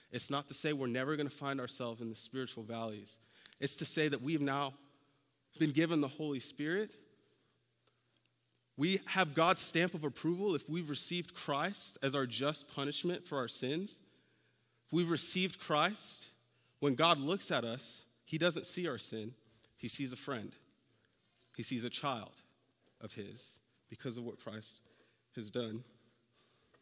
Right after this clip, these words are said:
And he turns our failures into gospel trophies. And so my prayer is, as we think about that, man, as we go through twenty twenty-two and we're making goals and resolutions,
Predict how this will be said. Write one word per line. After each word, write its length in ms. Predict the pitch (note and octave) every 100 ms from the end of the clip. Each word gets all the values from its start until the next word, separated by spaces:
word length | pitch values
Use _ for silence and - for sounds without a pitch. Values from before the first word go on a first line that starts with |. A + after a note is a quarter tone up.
| _ -
And 80 | A#2
he 80 | B2
turns 260 | D3+ D3
our 80 | C#3
failures 480 | A#2+ D#3 E3+ C#3 A#2
into 180 | B2 A#2 -
gospel 320 | B2 A#2 -
trophies. 600 | A#2 B2+ A#2+ G#2+ F#2+ - - - - - -
And 80 | C3
so 140 | F3
my 160 | E3 G3+
prayer 400 | - A#3+ C4 G3
is, 220 | F#3 E3+
as 120 | D3+
we 120 | F3+
think 260 | A3+ A#3+ A#3+
about 320 | G#3 F3 C3+
that, 180 | C#3 A#2
man, 260 | D3+ F#3+ C#3+
as 140 | C#3
we 120 | G3
go 160 | G#3+ A3
through 220 | G#3+ G#3
twenty 300 | - F#3+ G#3+
twenty-two 480 | - G#3+ F3+ - A3
and 140 | E3+
we're 80 | D#3
making 380 | F#3+ F#3 F#3+ C3+
goals 320 | D#3 F#3 F3+
and 100 | D#3
resolutions, 720 | D3+ C3+ C3+ F3+ - C#3+